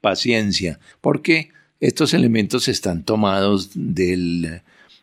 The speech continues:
del himno de la caridad de San Pablo de la Carta a los Corintios. Entonces, primero paciencia, paciencia en la, en la, en la pareja. Actitud de servicio es el segundo, el tercero sanando la envidia,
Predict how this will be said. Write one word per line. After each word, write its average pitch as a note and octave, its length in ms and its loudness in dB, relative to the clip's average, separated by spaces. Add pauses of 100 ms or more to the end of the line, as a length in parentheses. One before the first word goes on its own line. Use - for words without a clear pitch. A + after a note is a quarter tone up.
del G#2+ 280 0
himno A2+ 340 0
de G#2+ 120 0
la E2+ 200 -6
caridad F2+ 720 -4
de F#2 260 0
San D#2+ 300 -8
Pablo F2 420 -4
de F#2 140 -4
la - 160 -6
Carta E2 320 -6
a - 20 -2
los E2 160 -2
Corintios. D#2+ 600 -4
Entonces, F2 280 -2
primero F#2+ 460 -2
paciencia, F2 880 -4 (220)
paciencia F#2 500 -2
en G#2 80 0
la, F2+ 300 -2
en F#2 180 -8
la, D#2+ 300 -10
en E2+ 360 -4
la D#2+ 200 -6
pareja. E2+ 580 -4 (340)
Actitud A2 520 2
de A#2+ 100 6
servicio G2 960 2 (380)
es F2+ 200 -14
el F#2+ 140 -6
segundo, F#2+ 600 -2
el D#2 100 -2
tercero G2+ 500 0
sanando G2 500 0
la G2+ 120 4
envidia, F#2 720 2